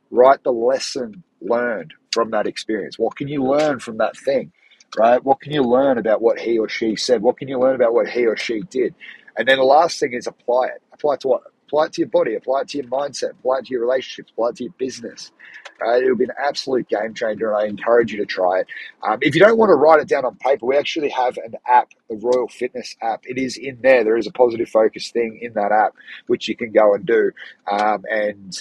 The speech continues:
you know, it's free. Just download it on, uh, iTunes and whatever, the, uh, Apple,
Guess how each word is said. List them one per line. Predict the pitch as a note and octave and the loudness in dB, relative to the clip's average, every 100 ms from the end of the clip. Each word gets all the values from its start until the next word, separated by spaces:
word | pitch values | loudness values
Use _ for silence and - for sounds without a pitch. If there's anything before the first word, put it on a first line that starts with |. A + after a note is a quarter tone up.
| - | -10
you | G2+ | -6
know, | F2+ | -4
it's | G#2+ | -4
free. | - F2+ A2+ G2+ | 0 2 2 -2
Just | G#2 - | -4 0
download | G2+ G2+ G#2 | 0 2 2
it | |
on, | G#2 G#2 G#2 | 2 -2 0
uh, | G2+ G#2 | 0 2
iTunes | A2 A2 - A2 G#2+ G#2 | 2 0 -2 -4 -6 -10
and | G#2 G2+ F#2+ _ _ _ | -12 -16 -20 _ _ _
whatever, | - G2+ A2+ A#2+ G#2+ | 0 4 6 6 4
the, | F#2+ F#2+ | -2 -2
uh, | F#2 F2+ | -2 -4
Apple, | A2 - A2 G2 | -4 -4 -8 -10